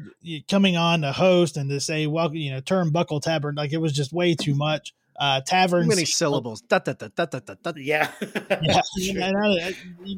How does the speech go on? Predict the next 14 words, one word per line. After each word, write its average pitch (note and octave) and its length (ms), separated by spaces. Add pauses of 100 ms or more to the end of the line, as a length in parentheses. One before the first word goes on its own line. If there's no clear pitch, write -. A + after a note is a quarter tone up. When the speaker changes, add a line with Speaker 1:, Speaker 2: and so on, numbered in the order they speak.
Speaker 1:
you G3+ 120
don't A3 200
wanna E3 200
have C#3+ 220
to C3+ 80
hit C#3+ 160
on C#3 160
all C3+ 180
that. C3+ 300
So, D3 300 (160)
Speaker 2:
<laughs> D#3 180
Yeah. D3 240
Speaker 1:
um, C3 400 (380)
and, E3 260